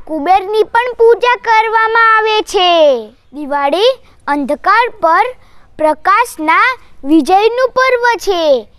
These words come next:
દિવાળીને દીપાવલી પણ કહેવાય છે. દિવાળીમાં વેપારીઓ નવા ચોપડા ખરીદે છે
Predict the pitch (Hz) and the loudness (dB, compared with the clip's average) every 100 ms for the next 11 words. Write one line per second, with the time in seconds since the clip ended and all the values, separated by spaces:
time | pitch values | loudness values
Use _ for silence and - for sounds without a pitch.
0 | _ _ - 262 330 370 466 427 330 285 | _ _ -10 -6 -2 0 0 0 -2 -2
1 | 349 494 - - - 285 285 262 320 320 | -4 -6 -10 -20 -16 -8 -6 -2 0 0
2 | 330 392 320 440 466 466 453 466 440 427 | 2 0 0 -2 0 0 2 2 2 0
3 | 320 359 330 294 254 196 _ - - - | -2 -2 2 2 0 -8 _ -20 -20 -20
4 | - 285 349 440 587 370 302 269 330 508 | -4 2 2 2 2 0 0 0 0 0
5 | 480 - - 247 269 262 269 269 269 403 | -8 -20 -20 -6 -4 -2 -2 -2 0 0
6 | 605 539 - - 262 269 269 339 453 415 | 0 -2 -14 -20 -12 -6 0 0 0 0
7 | 285 254 302 427 427 381 403 349 381 - | -2 -2 -2 -2 0 -2 -2 -4 -6 -4
8 | 415 | -4